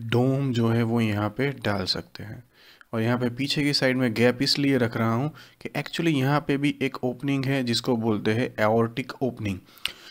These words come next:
So दो दो के, अ, लेवल पे टी ट्वेल्व पे हमने aortic ओपनिंग याद रख ली, उसके बाद दो माइनस करो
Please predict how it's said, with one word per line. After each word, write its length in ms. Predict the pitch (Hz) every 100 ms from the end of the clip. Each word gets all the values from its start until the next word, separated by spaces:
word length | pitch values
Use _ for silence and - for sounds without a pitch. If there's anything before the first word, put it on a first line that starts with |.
| - -
So 140 | 170
दो 260 | 131 170 175
दो 180 | 165
के, 200 | 160 165
अ, 320 | 165 - 127 120
लेवल 340 | 120 139 131
पे 180 | 131 123
टी 240 | 123 143
ट्वेल्व 260 | 147 131 127
पे 80 | 127
हमने 360 | 123 127 120
aortic 420 | 120 123 127 127 -
ओपनिंग 400 | 113 123 131 127
याद 140 | 127
रख 200 | 123 123
ली, 100 | 131
उसके 220 | 123 -
बाद 180 | 123 120
दो 200 | 113 120
माइनस 380 | 117 113 127 -
करो 300 | 143 147